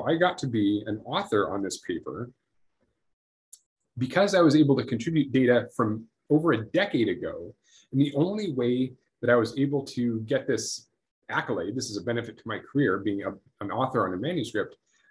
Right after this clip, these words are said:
because when I originally collected those data, I did a really excellent job of, as Katie put it,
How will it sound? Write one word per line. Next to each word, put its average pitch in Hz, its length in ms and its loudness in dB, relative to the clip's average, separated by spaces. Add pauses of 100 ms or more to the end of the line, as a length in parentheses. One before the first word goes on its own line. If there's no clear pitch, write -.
(140)
because 202 720 -2
when 151 100 2
I 131 80 4
originally 185 560 2
collected 147 500 -4
those 123 200 0
data, 110 500 -2 (200)
I 107 40 2
did 110 200 0
a 98 120 -2 (100)
really 190 380 0
excellent 160 460 -2
job 104 400 0
of, 110 260 4
as 143 260 0
Katie 113 380 -2 (100)
put 196 120 2
it, 113 160 0